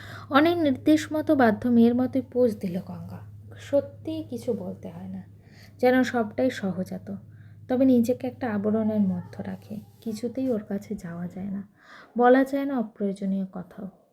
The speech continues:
কিছু বলতে গেলেই বলে, "কামের বাত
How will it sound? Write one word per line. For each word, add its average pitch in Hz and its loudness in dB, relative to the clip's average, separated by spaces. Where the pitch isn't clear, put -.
কিছু 214 -2
বলতে 196 -2
গেলেই 220 0
বলে, 220 -4
"কামের 214 2
বাত 208 -2